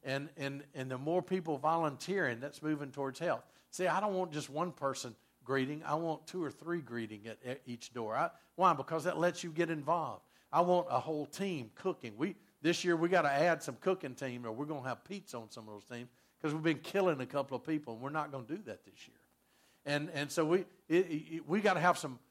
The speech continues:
some owner where people step up, and you get to be part of that. And, uh, and so, uh, you know, we track activities that matter. You know, when,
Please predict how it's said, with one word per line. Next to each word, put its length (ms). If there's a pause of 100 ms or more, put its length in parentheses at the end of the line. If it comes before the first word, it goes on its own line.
(140)
some 260
owner 240
where 120
people 300
step 480
up, 300
and 120
you 120
get 180
to 60
be 160
part 320
of 100
that. 220 (560)
And, 280
uh, 380
and 240
so, 300 (400)
uh, 260
you 100
know, 220 (340)
we 120
track 440
activities 600
that 120
matter. 460 (960)
You 120
know, 80
when, 220